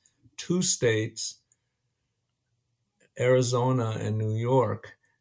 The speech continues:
have separate microbial testing rules, um, for the medical and the adult use programs.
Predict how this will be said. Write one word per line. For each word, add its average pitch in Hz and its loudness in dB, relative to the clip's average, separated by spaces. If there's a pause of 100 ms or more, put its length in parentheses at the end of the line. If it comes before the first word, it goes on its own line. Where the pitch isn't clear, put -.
have 110 -4
separate - 0 (320)
microbial 117 -4
testing 110 -4
rules, 101 -4 (1200)
um, 107 -6 (260)
for 113 -2
the 107 -4
medical 110 -2
and 104 -4
the 101 0
adult 104 -2
use 104 -4
programs. - -6